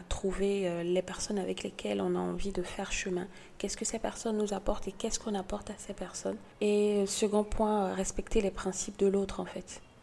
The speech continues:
Je pense que dans le cas où tu respectes les principes de l'autre, ça évite, euh, énormément de, d'incompréhension, de malentendus.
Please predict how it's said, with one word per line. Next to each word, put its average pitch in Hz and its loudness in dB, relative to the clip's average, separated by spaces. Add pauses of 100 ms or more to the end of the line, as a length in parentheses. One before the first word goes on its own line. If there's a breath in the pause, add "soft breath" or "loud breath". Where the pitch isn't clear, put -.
(420 loud breath)
Je - -6
pense 262 2
que 269 6
dans 220 4
le 185 2
cas 247 4
où 226 2
tu 220 0
respectes 196 0
les 196 0
principes 190 -4
de 196 4
l'autre, 185 0 (480)
ça 185 0
évite, 185 4
euh, 180 4
énormément 196 6
de, 185 2
d'incompréhension, 190 4
de 196 2
malentendus. 185 0